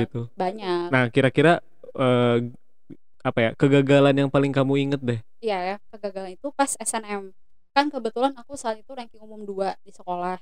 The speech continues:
Speaker 1: Iya.
Speaker 2: Dan semua guru udah gini, "Ini kamu kalau ambil kedokteran Unsri, otomatis lulus," gitu loh.
Speaker 1: Unsri itu Riau?
Speaker 2: Enggak,
Speaker 1: Eh.
Speaker 2: Sriwijaya, Bang.
Speaker 1: Sriwijaya. Oh, Un-,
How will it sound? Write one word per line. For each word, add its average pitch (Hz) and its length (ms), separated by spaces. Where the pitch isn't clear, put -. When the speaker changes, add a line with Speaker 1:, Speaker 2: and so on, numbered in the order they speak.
Speaker 1:
Iya. 117 260
Speaker 2:
Dan 214 160
semua 220 240
guru 233 240
udah 233 160
gini, 233 220
"Ini 254 180
kamu 254 240
kalau 226 240
ambil 208 320
kedokteran 196 480
Unsri, 208 480
otomatis 202 460
lulus," 226 500
gitu 214 180
loh. 185 140
Speaker 1:
Unsri 165 320
itu 196 160
Riau? 135 400
Speaker 2:
Enggak, 196 240
Speaker 1:
Eh. - 120
Speaker 2:
Sriwijaya, 196 480
Bang. 196 260
Speaker 1:
Sriwijaya. 127 540
Oh, 226 240
Un-, 202 240